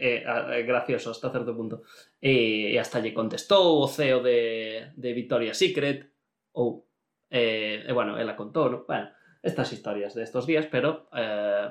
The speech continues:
e claro, supoño que cada vez menos sorpresa que estas cousas pasen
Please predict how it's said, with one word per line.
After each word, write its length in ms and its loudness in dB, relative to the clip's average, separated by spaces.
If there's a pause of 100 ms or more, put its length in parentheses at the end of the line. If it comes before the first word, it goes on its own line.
(120)
e 160 -8
claro, 240 2
supoño 240 -2
que 80 0
cada 240 2
vez 80 -8
menos 240 -6
sorpresa 480 -4
que 80 -8
estas 320 -8
cousas 400 -8
pasen 400 -6